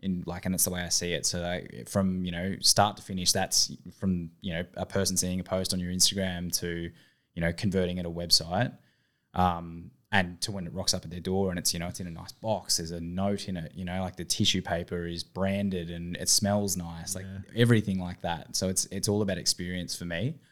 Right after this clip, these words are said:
Speaker 1: uh, and creating that experience is what helps sort of separate, you know, like, your run-of-the-mill brand, um, from, from what I'm trying to do with Barry as well. I think,
Speaker 2: Mm.
Speaker 1: you know, there's the ethical side of things as well is obviously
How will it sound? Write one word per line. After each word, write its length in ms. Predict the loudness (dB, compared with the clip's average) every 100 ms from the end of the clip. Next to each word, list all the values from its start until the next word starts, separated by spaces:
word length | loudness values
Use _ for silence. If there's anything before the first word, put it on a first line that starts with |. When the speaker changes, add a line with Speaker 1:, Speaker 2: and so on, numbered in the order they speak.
| _ _ _
Speaker 1:
uh, 320 | 0 0 -2 -10 -10
and 120 | -8
creating 400 | -4 -4 -4 -8
that 120 | -8
experience 640 | -8 -8 -6 0 2 2 0 -10
is 140 | -2
what 160 | 0 0
helps 280 | -2 0
sort 160 | -2 2
of 80 | 4
separate, 640 | 4 4 -2 -2 -2 -6 -12 -20 _ _ _ -4
you 80 |
know, 160 | 0 0
like, 280 | 0 -4 -14 _ _ _ _ _
your 420 | 0 2 4 0 -4 _ _ _ -2
run-of-the-mill 480 | 2 2 0 -8 -8
brand, 580 | -4 -4 -2 -2 -2 -4 _ _
um, 600 | 0 2 2 -2 -4 -6 -12
from, 480 | -2 0 0 -4 -10 -14 _ _ _ _ _ _ -2
from 160 | 0
what 140 | 0 -2
I'm 80 | -4
trying 240 | -4 -4
to 60 | -6
do 200 | -6 -8
with 140 | -4
Barry 320 | -2 0 -2
as 100 | -4
well. 280 | -4 -2 -2
I 60 | 2
think, 180 | 2
Speaker 2:
Mm. 100 | 2
Speaker 1:
you 60 | 0
know, 100 | 0
there's 200 | -2 -4
the 220 | -6 2 4
ethical 280 | 4 -4
side 220 | -8 -8 -8
of 60 |
things 180 | -6 -6
as 120 | -2
well 100 | -2
is 80 | -2
obviously 320 | -4 -8 -10